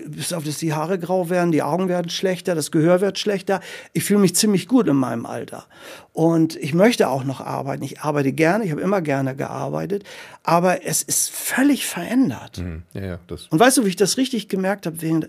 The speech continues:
Speaker 1: während der Corona-Zeit?
Speaker 2: Ja.
Speaker 1: Da ist plötzlich so, wo alles zusammengebrochen ist, dass ich so merkte, „Sag mal, in welcher Welt lebst du eigentlich?“
Speaker 2: Hm.
Speaker 1: Und dann hab ich wieder Kontakte zu Musikern im Ausland aufgenommen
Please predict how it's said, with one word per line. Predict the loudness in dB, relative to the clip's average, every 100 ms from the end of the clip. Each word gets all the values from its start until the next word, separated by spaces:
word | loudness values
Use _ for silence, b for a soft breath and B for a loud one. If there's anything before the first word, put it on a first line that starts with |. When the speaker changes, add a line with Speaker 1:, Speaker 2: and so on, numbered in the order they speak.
| -4
Speaker 1:
während | -4 -4
der | -6
Corona-Zeit? | -12 -8 -4 -4 -6 -4 -2
Speaker 2:
Ja. | -2 -6 b b b -2
Speaker 1:
Da |
ist | -2 4
plötzlich | 4 4 0 2
so, | 6 6 4
wo |
alles | -2 2 2 2 0
zusammengebrochen | -2 -2 0 -2 -4 -6 -6 -8
ist, | -8 -8 -10 B B B
dass | 0
ich | 2 2
so | 2
merkte, | 4 2 0 -6 -6 B B B
„Sag | 2
mal, | 4 4 2 -4 _ -20 -12 2
in | 4
welcher | 4 2 4
Welt | 6 4
lebst | 4 2 2
du | -2
eigentlich?“ | 0 -2 0 0 0 -2
Speaker 2:
Hm. | -4 -6 -10 B
Speaker 1:
Und | -2 4
dann | 6
hab | 6 4
ich | 0
wieder | 2 2
Kontakte | 2 -4 -4 -6 -4 -4 -4
zu | -10 -6 -2 -2 -4 -6
Musikern | -6 -6 -6 -2 -2
im | -2 -4
Ausland | -6 -6 -10 -10
aufgenommen | -12 -14 -14 -14 -14 -18